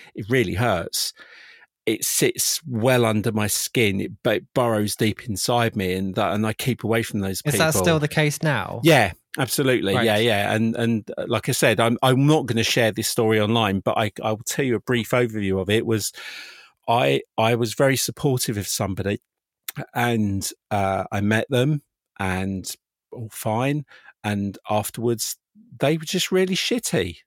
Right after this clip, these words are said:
Speaker 1: They said a really shitty thing, and it, uh,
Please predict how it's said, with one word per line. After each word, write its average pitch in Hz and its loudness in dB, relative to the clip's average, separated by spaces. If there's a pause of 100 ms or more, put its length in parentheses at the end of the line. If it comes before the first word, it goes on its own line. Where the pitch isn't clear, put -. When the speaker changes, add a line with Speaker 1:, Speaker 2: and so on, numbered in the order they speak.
Speaker 1:
They 170 -6
said 151 -2
a 156 -2
really 165 2
shitty - -2
thing, 190 0
and 117 -2 (220)
it, 120 -2
uh, 123 0